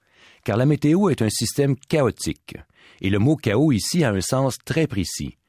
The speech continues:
Cela veut dire un système instable qui est très sensible aux conditions de départ.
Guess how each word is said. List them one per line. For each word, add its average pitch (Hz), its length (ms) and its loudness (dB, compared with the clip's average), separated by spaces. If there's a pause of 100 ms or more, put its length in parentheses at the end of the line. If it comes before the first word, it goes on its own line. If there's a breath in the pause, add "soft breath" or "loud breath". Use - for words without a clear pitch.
(320 soft breath)
Cela 156 220 0
veut 123 120 0
dire 131 320 2
un 90 100 0
système 95 460 -4 (140)
instable 127 680 -2 (320 soft breath)
qui 104 140 -2
est 95 120 -2
très 175 200 0
sensible 123 560 0
aux 90 60 2
conditions 127 580 0
de 92 80 0
départ. 82 640 -4